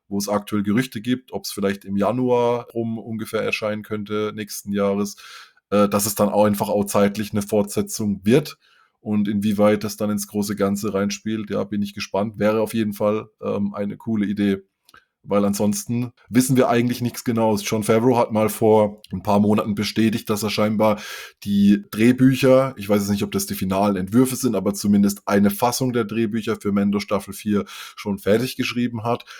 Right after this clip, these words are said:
Aber dadurch, dass in Hollywood immer noch gestreikt wird, also die Autoren, äh, haben den Streik beendet, die haben sich geeinigt, die Schauspieler streiken immer noch und das sieht's aktuell auch gar nicht so gut aus, weil da scheinbar die Studios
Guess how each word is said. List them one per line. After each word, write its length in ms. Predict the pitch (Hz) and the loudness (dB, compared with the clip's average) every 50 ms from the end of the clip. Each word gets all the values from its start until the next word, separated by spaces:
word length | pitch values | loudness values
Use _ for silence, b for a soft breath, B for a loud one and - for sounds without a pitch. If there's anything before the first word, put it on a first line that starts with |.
| B B B B B B _ | B B B B B B _
Aber 720 | - 78 87 95 101 101 110 110 110 110 110 113 113 113 - | -2 0 2 2 2 2 2 2 2 4 2 2 0 -4 -2
dadurch, 320 | - 98 98 98 107 101 - | 0 0 2 2 -2 -6 -4
dass 160 | - 101 - | -4 -4 -4
in 160 | 113 107 101 92 | -4 -6 -4 -2
Hollywood 480 | 110 107 107 107 101 104 104 101 - - | -2 -2 -2 -2 -2 -4 -6 -6 -6 -4
immer 220 | 107 101 107 110 | -2 -2 -2 -2
noch 420 | 113 113 117 117 - - - - _ _ | -2 -2 -4 -4 -4 -8 -20 -20 _ _
gestreikt 580 | - 101 - - 95 95 98 104 101 - - 110 | -8 -8 -6 -4 -2 0 0 0 -2 -4 -8 -6
wird, 180 | 117 120 - | -6 -6 -4
also 220 | - 98 - 104 95 | -6 -8 -8 -8 -8
die 100 | 98 - | -6 -6
Autoren, 640 | 90 101 - 110 110 110 110 113 117 117 120 113 - _ | -6 -6 -4 -2 0 2 2 2 0 -2 -6 -8 -14 _
äh, 100 | - 98 | -10 -10
haben 260 | 98 98 104 101 101 101 | -6 -4 -2 -2 0 0
den 80 | 101 101 | -2 -4
Streik 400 | - - 95 98 98 101 101 - | -6 -4 -2 -2 -2 -2 -2 -4
beendet, 480 | 98 - - 101 110 113 131 131 127 | -6 -4 -4 -4 -2 -2 -4 -4 -4
die 80 | 101 101 | -4 -4
haben 140 | 104 104 101 | -4 -4 -4
sich 180 | 101 101 - | -8 -10 -8
geeinigt, 540 | - - - 85 98 101 110 120 117 _ - | -6 -4 -2 0 0 0 -2 -4 -8 _ -6
die 80 | 101 101 | -6 -4
Schauspieler 720 | - - 98 101 104 - - - 107 107 101 101 101 101 B B B B B B B | -2 0 0 0 0 -2 -4 -4 -2 2 4 2 2 2 B B B B B B B
streiken 560 | - - - 98 - 98 107 110 - 104 104 | -12 -10 -10 -4 0 0 0 0 0 -4 -4
immer 240 | 101 117 113 113 117 | -4 -2 0 0 0
noch 300 | 123 131 135 131 - 101 | 2 0 0 0 -4 -8
und 360 | - 107 104 104 101 101 - 104 | -4 -2 -2 -2 -2 -4 -4 -4
das 140 | 101 101 - | -4 -2 -2
sieht's 180 | 110 104 101 - | -4 -4 -4 -2
aktuell 340 | - 104 101 - 107 107 | -4 -4 -4 -2 0 2
auch 80 | 104 101 | 2 2
gar 180 | 101 104 101 101 | 2 2 0 0
nicht 180 | 104 101 - | 0 -2 -4
so 140 | - 110 101 | -4 -4 -4
gut 160 | 104 113 107 - | -2 -4 -4 0
aus, 320 | 80 104 120 127 - - | 0 0 0 0 0 0
weil 100 | 104 101 | 0 2
da 140 | 101 104 101 | 4 2 2
scheinbar 440 | 101 - 104 101 101 101 101 98 95 | 2 2 0 2 2 2 2 2 0
die 180 | 98 104 101 101 | 0 -2 -2 -2
Studios 640 | - - 113 110 107 110 113 110 113 113 113 - | -2 -4 -4 -4 -2 0 0 0 0 -2 -4 -4